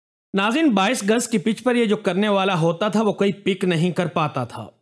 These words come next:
ये भी दुनिया को अलविदा कह गया, वो भी इस अंदाज में कि कोई सोच ही नहीं पाया। ये नाज़रीन, हम बात कर रहे हैं ऑस्ट्रेलिया के लेग स्पिनर शेन वार्न की, जो कि बावन साल की उम्र में वफात पा गए।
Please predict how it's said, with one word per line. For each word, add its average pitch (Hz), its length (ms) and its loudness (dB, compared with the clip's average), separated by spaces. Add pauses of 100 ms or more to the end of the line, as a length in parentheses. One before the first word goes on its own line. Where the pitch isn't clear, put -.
(100)
ये 226 120 0
भी 254 140 2
दुनिया 226 340 2
को 285 100 0
अलविदा 196 520 0 (140)
कह 220 160 0
गया, 240 180 0
वो 226 140 2
भी 214 100 0
इस - 180 -4
अंदाज 175 380 0
में 220 140 0
कि 233 80 0
कोई 208 180 0
सोच 180 360 0
ही 208 60 2
नहीं 160 260 0
पाया। 110 320 -6 (300)
ये 226 100 2
नाज़रीन, 254 320 0
हम 262 160 2
बात 202 260 0
कर 220 160 0
रहे 247 220 2
हैं 254 160 2
ऑस्ट्रेलिया 196 600 -2
के 208 120 -2
लेग 180 160 -2
स्पिनर 190 420 -2
शेन 175 340 0
वार्न 160 300 0
की, 110 200 -14 (240)
जो 214 200 2
कि 277 220 0
बावन 214 320 0
साल 208 240 -2
की 208 120 -6
उम्र 180 220 0
में 214 160 0
वफात 156 480 -2
पा 147 200 -2
गए। 110 180 -10